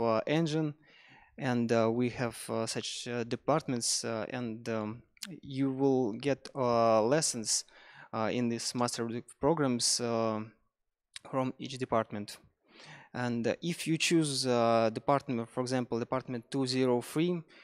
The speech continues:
uh, you will study, um, a lot of, uh, construction, uh, how we can calculate the vibration, uh, durability of the engine, uh, a lot of, uh, mathematical modelings,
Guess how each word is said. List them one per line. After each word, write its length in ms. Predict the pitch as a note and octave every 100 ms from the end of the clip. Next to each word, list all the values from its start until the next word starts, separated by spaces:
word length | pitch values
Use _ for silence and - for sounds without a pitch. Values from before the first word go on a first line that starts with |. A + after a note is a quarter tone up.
| - -
uh, 280 | - A2 A2
you 180 | A2 A#2+
will 300 | D3 D3 C#3
study, 420 | C3 - C3 B2 A#2 B2 -
um, 600 | A#2 A2+ A2+ A2 G#2+ A2 - _ _ _ - -
a 100 | C#3
lot 280 | C#3+ D3+ C3+
of, 260 | A#2+ -
uh, 220 | A2 A2+
construction, 880 | A2 B2+ B2 - E3 F3 - F3+ E3 - - - - - -
uh, 840 | A#2 A2+ A2+ A2 G#2+ G#2 G#2 G#2+ A2+ - -
how 120 | D3
we 120 | C3+
can 240 | C3 B2+ B2
calculate 540 | C3 A#2+ B2+ A#2+ -
the 80 | A2
vibration, 920 | A2+ A2 C#3 E3 D#3+ - D3+ D3 C#3+
uh, 180 | C3+ B2
durability 640 | A#2 B2 B2 D#3+ D#3 - D3
of 200 | C#3+ C3+
the 140 | C3+ -
engine, 600 | C#3 C3 B2 B2 A#2+ A#2 _ - - - -
uh, 280 | A2+ A2+ A2
a 60 | A#2
lot 180 | E3 E3
of, 180 | A#2+ -
uh, 540 | A2+ A2 G#2+ G#2 G#2 G2+ - _ _ _ _ _ - -
mathematical 560 | C#3+ - E3 F3 - D#3+
modelings, 720 | D#3 D3+ D3+ C#3+ C#3+ C3 -